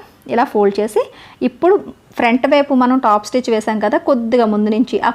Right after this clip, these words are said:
కుట్లో కలిసేటట్టుగా మీరు కరెక్ట్గా స్టిచ్చింగ్ స్టార్ట్ చేసుకుని ఇప్పుడు బ్యాక్ పార్ట్ కూడా టాప్ స్టిచ్ వేసేసుకోవాలి. పేపర్ క్యాన్వాస్ చేసినప్పుడు షోల్డర్ జాయింట్ అన్నది ఇలా చేసుకోవాలి. సరేనండి,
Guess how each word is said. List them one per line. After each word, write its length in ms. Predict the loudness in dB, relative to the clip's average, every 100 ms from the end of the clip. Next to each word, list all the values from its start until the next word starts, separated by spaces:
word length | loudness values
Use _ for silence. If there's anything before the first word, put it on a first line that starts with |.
| -4
కుట్లో 280 | -4 -2 0
కలిసేటట్టుగా 600 | 0 0 -2 -4 -4 -2 0
మీరు 140 | 0 -2
కరెక్ట్గా 360 | -4 -4 -4 -4 -2
స్టిచ్చింగ్ 400 | -2 -2 -6 -4
స్టార్ట్ 260 | -4 -4 -4
చేసుకుని 380 | -6 -2 -2 -2 -6 -20 -20 -12 -8
ఇప్పుడు 280 | -8 0 2 4
బ్యాక్ 180 | 2 0 -2
పార్ట్ 180 | -2 -2
కూడా 160 | -2 0 0
టాప్ 180 | -2 -2
స్టిచ్ 200 | -6 -2
వేసేసుకోవాలి. 680 | -2 -2 -8 -4 -4 -4 -8 -16 -20 -4 0
పేపర్ 340 | 2 0 -2 0
క్యాన్వాస్ 420 | 0 0 0 -2 -4
చేసినప్పుడు 520 | -4 -2 -4 -2 0 0 -2 -16 _ -8
షోల్డర్ 420 | 0 2 4 2 2 0
జాయింట్ 300 | -2 -2 -6
అన్నది 240 | -4 -2 -2 -4 -4
ఇలా 120 | 0 0
చేసుకోవాలి. 500 | -2 -10 -6 -2 -2 -4 -16 -20 -4
సరేనండి, 400 | 0 2 4 2